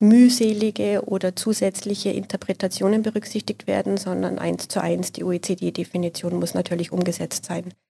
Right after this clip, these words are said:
weil hier natürlich, ähm, das Augenmerk auf die Beträge gelegt wird und, ähm, sich natürlich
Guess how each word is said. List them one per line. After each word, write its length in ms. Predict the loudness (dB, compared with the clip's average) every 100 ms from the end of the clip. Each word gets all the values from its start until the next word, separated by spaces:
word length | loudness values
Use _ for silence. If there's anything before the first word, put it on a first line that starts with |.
| _ _ _ 0
weil 120 | 0
hier 180 | 2 0
natürlich, 680 | 0 0 0 2 -2 -4 -4
ähm, 460 | -2 -2 -4 -6 -6
das 180 | -6 0
Augenmerk 680 | 0 2 2 2 0 -2 -2
auf 280 | -2 -2 -6
die 200 | -8 -4
Beträge 400 | -4 -4 -6 -6
gelegt 400 | -4 -4 -4 -4
wird 300 | -2 -2 -4
und, 360 | -2 -2 -4
ähm, 280 | -4 -4 -4
sich 260 | -6 -6 -2
natürlich 680 | -2 2 4 4 2 -4